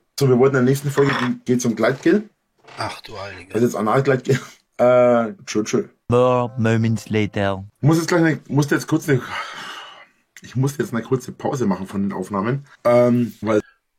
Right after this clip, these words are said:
Speaker 2: Ja, das war auch sehr anstrengend, ne? <clears throat> Jetzt, äh, hat das Öl aber schon seinen Dienst, äh, quittiert,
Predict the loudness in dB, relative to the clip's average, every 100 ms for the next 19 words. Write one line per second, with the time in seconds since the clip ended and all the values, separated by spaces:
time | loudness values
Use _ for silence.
0 | 0 2 2 -2 -4 -4 -4 -6 -8 -6
1 | -4 -6 -10 -20 -20 -16 -16 -18 -20 _
2 | -2 -2 -4 -12 -12 -10 -8 -10 -4 -2
3 | 0 -2 -4 -4 2 4 4 2 0 0
4 | 0 -2 -4 -8 -16 _ -20 -18 -16 -14
5 | -16 -16 -14 -16 -16 -20 -14 -2 2 2
6 | 2 -4 -6 -6 -6 -2 2 0 -2 -4
7 | -2 0 -2 -2 -4 -4 -6 -12 _ _
8 | _ _ _ _ _ _ -10 -6 -4 -4
9 | -2 -4 -6